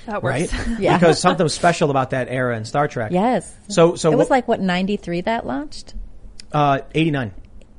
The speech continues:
Speaker 2: The Next Generation, I think.
Speaker 3: Next Generation
Speaker 2: Was it
Speaker 3: was, like,
Speaker 2: eighty-eight?
Speaker 3: eighty-eight.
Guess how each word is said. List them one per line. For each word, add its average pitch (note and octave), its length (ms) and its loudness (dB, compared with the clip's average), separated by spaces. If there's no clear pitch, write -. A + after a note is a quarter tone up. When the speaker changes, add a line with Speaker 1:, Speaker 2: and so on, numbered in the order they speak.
Speaker 2:
The D3 80 -2
Next D#3+ 160 -2
Generation, D3 420 2
I B2+ 40 -2
think. - 100 -8
Speaker 3:
Next G3 180 -2
Generation F3+ 340 0
Speaker 2:
Was D#3 100 0
it A3+ 100 0
Speaker 3:
was, B3+ 80 2
like, F3 160 2
Speaker 2:
eighty-eight? A#3+ 280 -2
Speaker 3:
eighty-eight. F3 540 -2